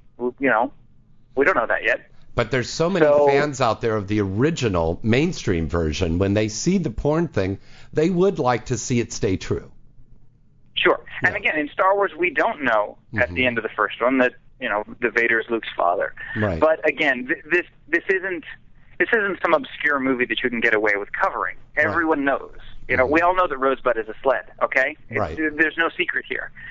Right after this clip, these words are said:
Speaker 1: Um, so those, those things, I, I, I feel sometimes like it was a little bit lazy,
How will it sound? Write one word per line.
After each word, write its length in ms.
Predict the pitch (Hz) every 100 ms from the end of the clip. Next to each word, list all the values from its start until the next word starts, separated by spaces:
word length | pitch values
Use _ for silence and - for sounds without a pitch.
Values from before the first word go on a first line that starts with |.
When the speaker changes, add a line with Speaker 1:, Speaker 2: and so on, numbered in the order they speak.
| - - - -
Speaker 1:
Um, 500 | 139 127 123 123 127 - - - _ - - - - -
so 340 | 190 175 165 - - - 175 151 -
those, 400 | 151 190 226 254 165
those 200 | 190 240 -
things, 180 | 240 214
I, 380 | 170 156 170 160 151
I, 40 |
I 60 | 156 -
feel 180 | 220 262 -
sometimes 440 | 214 - 190 170
like 180 | 147 -
it 100 | 143
was 100 | 135
a 60 | 127
little 240 | 127 127
bit 140 | 127
lazy, 480 | 131 147 185 127 101